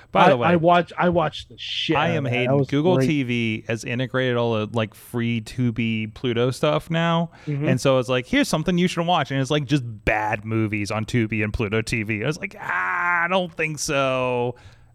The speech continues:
Speaker 1: Like, I don't wanna watch a bad movie and have
Speaker 2: Um,
Speaker 1: ads.
Speaker 2: Sorg, Sorg, on Tubi, Masterminds is still there.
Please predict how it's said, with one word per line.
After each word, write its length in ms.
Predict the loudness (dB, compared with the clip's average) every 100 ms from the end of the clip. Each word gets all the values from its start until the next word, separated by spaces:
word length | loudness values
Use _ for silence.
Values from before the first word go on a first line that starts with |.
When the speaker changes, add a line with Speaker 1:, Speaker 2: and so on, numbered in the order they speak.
| -14 -6
Speaker 1:
Like, 520 | -2 0 0 0 0
I 40 |
don't 160 | 0 2
wanna 240 | 2 2
watch 220 | 2 0
a 40 | -2
bad 320 | 0 2 2
movie 440 | 0 0 -2 -6 -6
and 340 | -2 0 0
have 280 | 2 0 0
Speaker 2:
Um, 40 |
Speaker 1:
ads. 720 | 0 4 4 2 -4 -6 -8 -10 -20 -20 -20 -20 -20 -20 -14
Speaker 2:
Sorg, 460 | 2 6 6 6 0 -20 -20 -20 -20 -20 -10
Sorg, 380 | 0 2 2 -2 -16 0
on 280 | 2 4 0
Tubi, 580 | 2 2 4 2 0 -4 -14 _ -20 -20 -20 -6
Masterminds 640 | -4 -2 0 4 4 2
is 120 | -2
still 240 | 2 4 6
there. 380 | 8 6 4